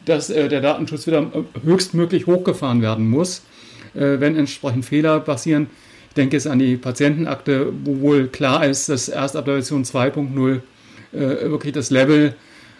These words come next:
an Datenschutz erreicht sein wird, das man eigentlich akzeptieren kann, vielleicht sogar erst ab drei Punkt null.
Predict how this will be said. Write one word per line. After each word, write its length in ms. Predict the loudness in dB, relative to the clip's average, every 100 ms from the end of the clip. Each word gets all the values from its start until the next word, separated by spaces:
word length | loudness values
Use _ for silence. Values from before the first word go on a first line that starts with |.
| -6
an 220 | 0 2
Datenschutz 520 | 4 2 0 -4 -6
erreicht 420 | -4 -2 0 -2 0
sein 280 | 0 0
wird, 200 | 0 0
das 200 | -2 -4
man 160 | -2 -4
eigentlich 260 | -2 -4 -4
akzeptieren 520 | -10 -14 -4 0 0
kann, 180 | 0 -4
vielleicht 200 | -4 -6
sogar 140 | -8
erst 160 | -8 -10
ab 80 | -12
drei 160 | -10 -10
Punkt 300 | -8 -10
null. 80 | -10